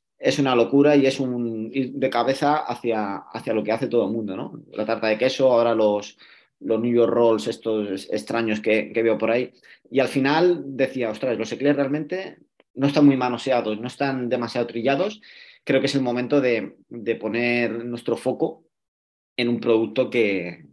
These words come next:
que, bueno, que, mm, junto al concepto y al proyecto podíamos ser pioneros, ¿no? Por contaros un poco de dónde vienen las colecciones y la inspiración de los diseños, pues al final de, de cualquier cosa. Eh, pues desde un viaje hasta, mm, de internet,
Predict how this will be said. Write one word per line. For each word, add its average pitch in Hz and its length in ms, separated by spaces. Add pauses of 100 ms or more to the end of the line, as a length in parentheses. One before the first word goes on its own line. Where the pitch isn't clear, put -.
(120)
que, 104 120
bueno, 92 180
que, 90 640
mm, 127 80 (440)
junto 139 360
al 120 140
concepto 143 440
y 147 60
al 147 140
proyecto 147 340
podíamos 107 300
ser 92 180
pioneros, 87 400
¿no? - 140 (160)
Por 143 180
contaros 156 380
un 151 120
poco 147 220
de 135 60
dónde 165 180
vienen 165 180
las 147 140
colecciones 156 840
y 147 60
la 135 80
inspiración 135 480
de 139 60
los 135 100
diseños, 147 460
pues 147 120
al 113 120
final 123 200
de, 113 360
de 110 100
cualquier 104 320
cosa. - 240 (300)
Eh, - 180 (240)
pues 92 140
desde 104 600
un 127 160
viaje 160 680
hasta, 113 840
mm, 107 240
de 110 220
internet, 127 800